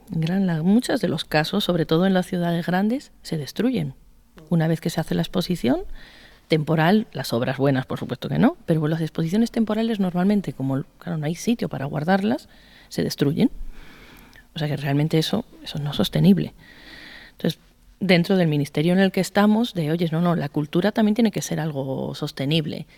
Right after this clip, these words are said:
y también tiene que intentar, tenemos que intentar llevarla a todos los sitios, a más gente". Entonces, ¿por qué no una exposición que se hace, pues, en el Museo de Nacional del Traje, por ejemplo? ¿Por qué no puede ir a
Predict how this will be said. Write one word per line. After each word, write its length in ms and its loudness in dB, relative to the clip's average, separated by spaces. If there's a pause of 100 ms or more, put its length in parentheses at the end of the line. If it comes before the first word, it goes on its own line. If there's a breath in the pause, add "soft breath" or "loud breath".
(140 soft breath)
y 100 -2
también 200 0
tiene 140 2
que 80 2
intentar, 360 0
tenemos 220 0
que 80 -6
intentar 240 -2
llevarla 280 -2
a 40 -6
todos 200 0
los 120 -4
sitios, 460 -10 (180)
a 160 -4
más 180 2
gente". 520 0 (640 loud breath)
Entonces, 220 -2
¿por 220 -4
qué 160 2
no 220 6
una 220 4
exposición 800 -2
que 140 -4
se 180 -2
hace, 640 -2 (540 soft breath)
pues, 220 -6
en 160 0
el 680 -4
Museo 380 0
de 120 2
Nacional 360 -2
del 140 -2
Traje, 280 0
por 120 -4
ejemplo? 360 2 (1080 soft breath)
¿Por 220 2
qué 140 4
no 160 8
puede 480 4
ir 400 4
a 760 0